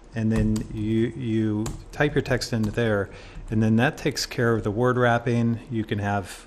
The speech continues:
line breaks, you can have, um, different font colors, different font weights.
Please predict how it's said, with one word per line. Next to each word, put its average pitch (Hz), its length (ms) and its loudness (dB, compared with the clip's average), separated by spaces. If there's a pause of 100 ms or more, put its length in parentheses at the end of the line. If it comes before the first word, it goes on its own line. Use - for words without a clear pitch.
line 120 380 4
breaks, 113 580 0 (720)
you 110 140 2
can 110 160 0
have, 101 640 -2 (260)
um, 95 440 -4 (1300)
different 123 320 0
font 131 460 0
colors, 123 880 0 (320)
different 120 340 -8
font 117 320 -2
weights. 110 540 -4